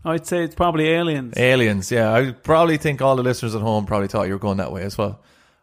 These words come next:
Speaker 2: I, I would, st-, we didn't, re-, <laughs> or why would you say it's aliens? 'Cause I don't think we gave enough. Again, right? And, and please, for the love of God,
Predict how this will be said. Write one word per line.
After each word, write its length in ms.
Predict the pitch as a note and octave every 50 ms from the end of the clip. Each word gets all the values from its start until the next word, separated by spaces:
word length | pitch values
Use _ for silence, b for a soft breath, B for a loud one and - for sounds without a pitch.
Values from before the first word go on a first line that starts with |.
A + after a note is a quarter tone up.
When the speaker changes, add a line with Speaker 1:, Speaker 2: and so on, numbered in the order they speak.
| b -
Speaker 2:
I, 200 | C3+ D#3 F3 D#3+
I 160 | G2 C#3 E3+
would, 120 | F3 E3+
st-, 240 | F3 - - G#2+ -
we 100 | C#3+ E3+
didn't, 220 | E3+ A3 A3+ F#3+ C#3
re-, 180 | B2 A#2+ A#2+ - - - -
<laughs> 140 | - C#3
or 200 | A2+ C3+ D3 C#3
why 220 | C3+ C#3 D#3 F3 F#3
would 140 | E3+ E3 D3
you 80 | D3 D3+
say 220 | D3 - D#3 D#3
it's 140 | D3 D3 -
aliens? 300 | A#2 G2+ G2 G2 F#2+ F#2+
'Cause 100 | - -
I 60 | A2
don't 140 | A2+ C3 C#3+
think 100 | C#3+ C#3 C3
we 80 | B2+
gave 240 | - - C3+ C3 A#2+
enough. 460 | A#2+ A#2 A#2+ A#2 - - - - - b b b b b b b b b b b b b b b _ _ _ -
Again, 280 | D3+ D3 G#3+ F#3+ D3+ A#2
right? 220 | A#2 A#2+ C3 C3 -
And, 120 | C3 C3+
and 180 | - - C3+ -
please, 400 | - - E3+ C#3 B2 A2 G#2 -
for 200 | - - B2 A#2+
the 60 | A#2
love 160 | C3 C3+ B2+ A#2
of 100 | A#2 G#2+
God, 380 | A#2 G#2+ G#2 F#2+ F2+ - -